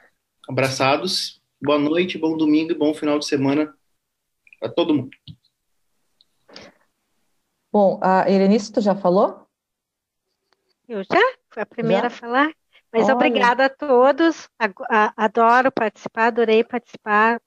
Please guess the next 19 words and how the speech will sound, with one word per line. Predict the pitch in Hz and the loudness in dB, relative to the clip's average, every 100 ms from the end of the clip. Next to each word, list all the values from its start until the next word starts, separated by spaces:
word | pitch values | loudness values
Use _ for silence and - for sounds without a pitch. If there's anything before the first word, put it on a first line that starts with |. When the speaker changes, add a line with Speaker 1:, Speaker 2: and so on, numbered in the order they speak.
| _ | _
Speaker 3:
O | 226 | -20
convite | - 202 208 214 | -12 -6 -6 -2
da | 208 208 | -2 0
Márcia | 196 196 214 226 | 0 0 -2 -4
também. | - 208 196 196 214 247 - _ _ _ _ _ _ | -10 -10 -6 -2 0 -2 -6 _ _ _ _ _ _
E | 240 | -12
seguimos, | - 262 262 494 403 - - - | -10 -6 0 0 -2 -12 -16 -18
seguimos. | 247 285 330 269 - - _ 240 | -6 -2 0 -2 -2 -12 _ -12
Não | 240 226 | -4 -2
precisamos | 220 - 240 254 311 - | -4 -6 -2 0 -2 -6
fazer | 285 285 | -8 -6
isso | 277 - | -8 -8
mais | 247 240 254 | -2 -2 0
vezes, | 262 240 240 208 | 0 0 0 -8
eu | 208 | -8
concordo | 214 202 208 214 | -8 -4 -4 -2
com | 262 | -4
a | |
Bruna. | 233 208 185 | -6 -8 -14